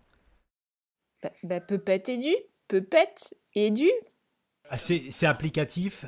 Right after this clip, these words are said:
Speaker 2: c'est, c'est logiciel, c'est online. Ce, ne connaissant pas la solution, et peut-être là, les auditeurs sont en train de dire, « Mais quel gros naze ! » Bien sûr, Puppet Edu, mais j'aimerais que tu,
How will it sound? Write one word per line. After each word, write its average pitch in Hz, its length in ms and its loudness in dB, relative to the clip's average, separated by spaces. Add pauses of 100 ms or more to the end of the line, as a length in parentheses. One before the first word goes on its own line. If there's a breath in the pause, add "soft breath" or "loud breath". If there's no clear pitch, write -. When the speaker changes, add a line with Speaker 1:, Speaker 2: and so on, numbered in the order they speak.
Speaker 2:
c'est, 135 600 0
c'est 135 340 -2
logiciel, 139 640 -2
c'est 156 260 -4
online. 147 560 -4 (200 soft breath)
Ce, - 100 -18 (240)
ne 139 160 0
connaissant 156 400 -2
pas 147 120 -6
la 147 100 -4
solution, 143 420 -8
et 120 80 -6
peut-être 127 520 -10
là, 120 200 -8
les 127 220 -4
auditeurs 123 320 -8
sont - 240 -10
en 117 80 -6
train 127 200 -10
de 131 60 -6
dire, « 127 160 -10
Mais 127 220 -8 (200)
quel 139 280 -10
gros 135 300 -8
naze ! » 139 340 -8 (240 loud breath)
Bien 143 160 -6
sûr, - 180 -12
Puppet 131 300 -12
Edu, 135 260 -10 (220 loud breath)
mais 117 100 -2
j'aimerais 127 220 -4
que - 80 -12
tu, 131 180 -14